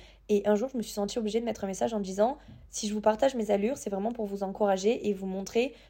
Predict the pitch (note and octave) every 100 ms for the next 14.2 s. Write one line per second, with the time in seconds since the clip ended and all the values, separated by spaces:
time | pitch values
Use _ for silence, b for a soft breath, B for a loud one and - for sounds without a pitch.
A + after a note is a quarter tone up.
0 | B G3+ F#3 G#3+ A3+ A3 G3+ F3+ F3+ F3
1 | A#3+ C#4 G#3 - C#4 C#4 C4 A#3 A3 G#3+
2 | G3+ F#3+ F#3 - F3+ G3 C#4 B B B
3 | A3 C#4 A3 G3+ G3+ G3 - D4 - G3
4 | C#4 C#4+ C4+ C4 B3 A3 A3 A3 G#3+ G3+
5 | A3 A3+ G#3 F#3 F3 - G3+ A3 G3+ F#3
6 | - F#3+ F#3 C4 - b b b - G#3
7 | G3 D4+ - - G#3 A#3+ - G#3+ G3+ G3+
8 | F#3+ C4+ C#4+ G#3 G3+ G3+ F#3+ A#3+ A#3+ G#3
9 | G#3+ C#4+ - b _ _ - F#3 G3 G3
10 | G3+ G#3 C#4 C#4+ G#3+ G3 - G#3 G3+ G#3
11 | D4 - G#3 G3 G3 A3 A#3 - F#3+ A#3
12 | D4+ - b b b - G#3+ G#3 A#3 G#3+
13 | G#3 G3+ G3+ C4+ A#3+ - G3+ G3 A3 G#3+
14 | A3